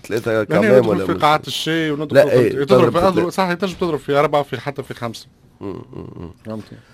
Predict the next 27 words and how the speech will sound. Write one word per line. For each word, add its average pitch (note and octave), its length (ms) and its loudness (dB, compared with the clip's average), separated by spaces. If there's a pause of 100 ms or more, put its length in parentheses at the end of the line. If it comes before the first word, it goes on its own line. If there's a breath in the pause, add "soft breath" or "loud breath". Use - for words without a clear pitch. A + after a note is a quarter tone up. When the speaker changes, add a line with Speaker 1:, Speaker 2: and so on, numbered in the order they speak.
(340 soft breath)
Speaker 1:
آه، G2+ 440 -2
آه، G#2+ 40 2
يعني G#2+ 180 2
تضرب A#2+ 300 0
في G#2+ 120 -8
ثلاثة G#2+ 320 0
ال-، G2 200 0
ال-، G2 540 -2
ال-، G#2 600 -6
ال-، - 20 -6
Speaker 2:
أي. D#3 160 -4
Speaker 1:
السعر، B2 720 0
ما A#2 400 0
المدخول A2+ 560 -2
أكثر B2+ 240 0
خاطر A#2 300 -4
فوقسيمون A#2+ 420 0
Speaker 2:
صح. A#2+ 60 4
Speaker 1:
معاها A2+ 300 -2
منتوجات G2+ 640 -6
أخرى، - 280 -14
خاطر F2+ 380 -14
ولات F#2 260 -8
في A2 60 -6
Speaker 2:
هكاك. A#2 260 0
Speaker 1:
كاتيجوري، F#2 640 -8
آه، F2 160 -20